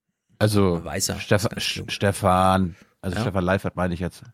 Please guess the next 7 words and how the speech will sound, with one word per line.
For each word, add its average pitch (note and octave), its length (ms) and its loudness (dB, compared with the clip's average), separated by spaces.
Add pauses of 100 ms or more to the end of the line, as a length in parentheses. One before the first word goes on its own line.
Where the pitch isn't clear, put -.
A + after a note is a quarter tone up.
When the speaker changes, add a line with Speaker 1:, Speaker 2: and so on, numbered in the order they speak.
Speaker 2:
Ja. G2+ 140 -4
Speaker 1:
Stefan, E2 500 -8 (640)
wir G2 140 0
versuchen A#2+ 380 4
seit G#2 200 2
drei G2 160 4
Jahren A#2+ 640 2